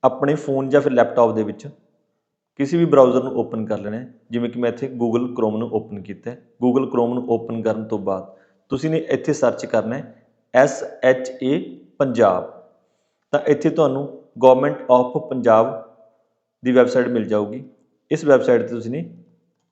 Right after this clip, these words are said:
ਕਲਿੱਕ ਕਰਨਾ ਹੈ। ਤਾਂ ਇੱਥੇ ਤੁਹਾਨੂੰ ਮੁੱਖ ਮੰਤਰੀ ਸਾਹਿਬ ਦੀ ਫੋਟੋ ਮਿਲ ਜਾਵੇਗੀ। ਉਸ ਤੋਂ ਬਾਅਦ ਤੁਸੀਂ ਨੇ ਸੱਜੇ ਪਾਸੇ ਤਿੰਨ ਲਾਈਨਾਂ 'ਤੇ ਕਲਿੱਕ ਕਰਨਾ ਹੈ। ਤਿੰਨ ਲਾਈਨਾਂ 'ਤੇ ਕਲਿੱਕ ਕਰਨ ਤੋਂ ਬਾਅਦ ਇੱਥੇ ਤੁਹਾਡੇ ਕੋਲ ਆਪਸ਼ਨਸ ਮਿਲ ਜਾਣਗੀਆਂ,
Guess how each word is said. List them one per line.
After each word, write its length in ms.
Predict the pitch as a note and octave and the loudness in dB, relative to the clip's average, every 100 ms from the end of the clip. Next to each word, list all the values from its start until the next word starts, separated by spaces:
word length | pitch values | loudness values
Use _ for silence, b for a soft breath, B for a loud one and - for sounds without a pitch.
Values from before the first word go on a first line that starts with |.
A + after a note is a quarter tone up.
| _ | _
ਕਲਿੱਕ 340 | C3 A#2+ - - | -2 -2 -4 0
ਕਰਨਾ 260 | A2+ G#2+ | 0 0
ਹੈ। 200 | C3+ - - _ _ _ | -6 -12 -20 _ _ _
ਤਾਂ 100 | - | -8
ਇੱਥੇ 300 | C3+ D#3 D#3+ | -2 -2 -4
ਤੁਹਾਨੂੰ 460 | D3 D#3+ C#3 D3+ - - _ _ _ _ _ _ _ C3+ | -2 0 0 -2 -8 -16 _ _ _ _ _ _ _ -2
ਮੁੱਖ 200 | C#3+ D#3 | 0 0
ਮੰਤਰੀ 240 | D3 D3+ | 0 0
ਸਾਹਿਬ 240 | D3 C#3+ | 2 2
ਦੀ 60 | D3 | 2
ਫੋਟੋ 240 | C3+ B2 | -2 -2
ਮਿਲ 160 | C3 A#2+ | -2 -2
ਜਾਵੇਗੀ। 500 | A#2 G#2+ G#2+ A2 E3 - _ _ | 0 0 -2 -6 -12 -20 _ _
ਉਸ 80 | C3+ | -6
ਤੋਂ 140 | - | 0
ਬਾਅਦ 180 | C#3+ D3 | 4 4
ਤੁਸੀਂ 160 | C#3+ C3+ | 4 -6
ਨੇ 60 | |
ਸੱਜੇ 300 | D3 C3+ A#2 | -4 -2 0
ਪਾਸੇ 360 | C#3 B2 - D3 - _ _ | 2 2 0 -8 -12 _ _
ਤਿੰਨ 200 | C#3+ C#3 | 2 4
ਲਾਈਨਾਂ 220 | C#3 C3+ | 4 4
'ਤੇ 80 | C3+ | 0
ਕਲਿੱਕ 280 | C3+ B2+ B2+ | -2 -4 0
ਕਰਨਾ 300 | A#2 G#2+ A#2+ | 0 2 -2
ਹੈ। 160 | D#3 - _ _ _ _ _ _ _ | -10 -16 _ _ _ _ _ _ _
ਤਿੰਨ 140 | C3+ C#3 | -2 2
ਲਾਈਨਾਂ 180 | C#3+ | 2
'ਤੇ 80 | C#3+ | 2
ਕਲਿੱਕ 260 | C#3+ C#3 - | -2 -2 2
ਕਰਨ 240 | C3+ C3+ | 0 0
ਤੋਂ 180 | - C3+ | 0 2
ਬਾਅਦ 540 | A#2 G#2 F#2+ - - | 4 2 0 -10 -6
ਇੱਥੇ 220 | C3+ - D#3 | -4 -2 0
ਤੁਹਾਡੇ 260 | D#3 C3 | 2 2
ਕੋਲ 140 | B2 B2+ | 2 2
ਆਪਸ਼ਨਸ 320 | B2 C3 B2+ | 0 -4 -6
ਮਿਲ 200 | B2+ A2 | -4 -2
ਜਾਣਗੀਆਂ, 460 | A2 A2 B2+ C3 | -4 -4 -6 -8